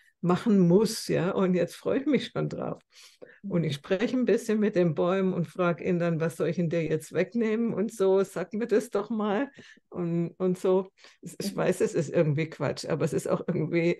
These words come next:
Speaker 1: kein Quatsch, ne? Also
Speaker 2: Ja, kein Quatsch.
Speaker 1: gleichzeitig.
Speaker 2: Mhm.
Speaker 1: Ja.
Speaker 2: Mhm. Bevor unser Zoom angefangen hat,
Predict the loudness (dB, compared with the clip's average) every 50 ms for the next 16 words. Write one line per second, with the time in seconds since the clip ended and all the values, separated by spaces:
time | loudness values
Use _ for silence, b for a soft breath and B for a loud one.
0 | -6 -8 -4 -2 -2 -2 -2 -4 -8 -12 -12 -12 -16 -16 -8 -4 -4 -4 -2 -2
1 | -2 -2 -2 0 0 -2 -2 -2 -6 -8 -8 -6 -4 -4 -4 -4 -2 0 0 0
2 | 0 -2 -8 -14 -14 -14 -18 _ -10 -8 -8 -6 -8 -8 -12 -16 -6 -2 -2 -2
3 | -2 -4 -6 -14 _ _ _ _ _ _ _ _ _ _ _ _ _ _ _ _
4 | B B B B B _ _ _ _ _ _ _ _ _ _ _ _ _ _ _
5 | _ _ _ _ _ _ _ _ _ _ _ _ _ _ _ _ _ _ _ _
6 | _ _ _ _ _ _ _ _ _ _ _ 6 6 10 10 10 10 12 10 10
7 | 10 8 8 8 10 10 10 10 10 8 8 8 8 8 6 8 8 10 10 10
8 | 10 10 10 8 6 4